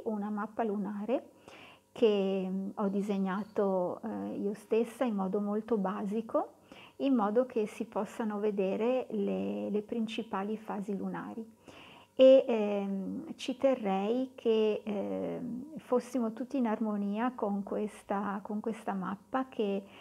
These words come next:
la vedessimo tutti e cominciassimo ad utilizzarla e a capirla sempre di più, in modo che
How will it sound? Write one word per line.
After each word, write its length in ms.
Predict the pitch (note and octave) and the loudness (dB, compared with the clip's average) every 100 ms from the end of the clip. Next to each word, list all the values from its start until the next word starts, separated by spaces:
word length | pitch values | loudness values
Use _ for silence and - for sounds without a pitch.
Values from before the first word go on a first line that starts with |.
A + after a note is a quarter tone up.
| - - | -20 -8
la 120 | G#3+ | -2
vedessimo 640 | G#3 G3+ G#3 G#3 B3+ G#3+ G#3 | 0 2 0 -2 -4 -2 -4
tutti 560 | - A#3+ - - C#4+ C#4 | -6 -8 -8 -6 0 2
e 120 | G#3 | 2
cominciassimo 920 | - A3 G#3+ G#3+ G#3+ G#3 - A#3 A3 | 0 -4 -4 -4 -4 -6 -6 -6 -4
ad 120 | G3+ G3 | -2 -4
utilizzarla 920 | G#3+ A3+ G#3+ G3+ G3+ G3+ A3+ A#3+ A3+ | -6 -4 -4 -2 -2 -2 0 0 0
e 40 | |
a 80 | G#3 | -2
capirla 560 | - G#3 - A3+ C#4 D4+ | -6 -8 -2 0 0 -2
sempre 380 | - G#3+ G#3 | -2 -4 -2
di 120 | F#3+ G3 | -2 -4
più, 360 | - F#3 F#3 - | -4 -4 -4 -2
in 140 | A#3+ | 0
modo 300 | G#3 G3+ A3 | 0 0 -2
che 320 | A3 A3 G3+ | -2 0 0